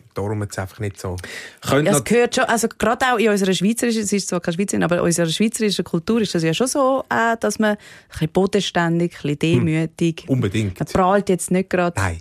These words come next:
Speaker 3: so umeinander. Und gleich zeigt man auf Social Media
Speaker 1: Mhm.
Speaker 3: dann
Speaker 1: Schocki-Seite.
Speaker 3: Ja, und schon auch so ein bisschen "I made it."
Speaker 1: Ja.
Speaker 3: Ich habe es geschafft.
Speaker 2: Ja, aber, äh,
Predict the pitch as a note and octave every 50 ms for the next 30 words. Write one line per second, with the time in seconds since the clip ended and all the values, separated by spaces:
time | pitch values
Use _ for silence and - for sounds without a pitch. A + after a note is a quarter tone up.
0 | - - - - F#3+ F3 - F3 E3+ E3+ E3+ D#3 C#3+ C#3 D3+ F3 G#3 A3 - -
1 | - - - G#3 E3+ - A3 A#3 C#4 D#4+ - - - C4+ B3 B3 B3 B3 B3+ B3
2 | - - A#3 A#3 A3+ - A#3 A3 A3+ A3+ G3+ - A3 G#3+ G3+ G#3+ G#3 G#3 G#3 G#3
3 | G3+ - - - - A2+ G2 - - D3+ - - - - - F2+ - _ _ _
4 | _ _ _ - E3+ E3 D#3+ E3+ A3+ D4 C#4 F3+ E3+ E3+ - - - G3 F3+ -
5 | - A3 B3 C#4 C4 C#4+ C#4+ - C4 A#3+ - - - B3+ B3+ B3 A#3+ B3 A#3+ -
6 | _ _ _ _ _ _ _ _ _ _ _ - A3 A3 A3 G3 D#3+ E3 E3 D#3+
7 | E3 E3 D#3+ - - - _ _ _ _ _ _ _ _ _ _ _ _ _ _
8 | _ _ _ - G2 F#2 F2+ F#2+ F#2+ F#2 - _ _ _ _ _ _ _ - G3+
9 | F#3 - - - - - - - G#2+ A2 G2+ F2 - - - - - A2+ G#2 -
10 | - -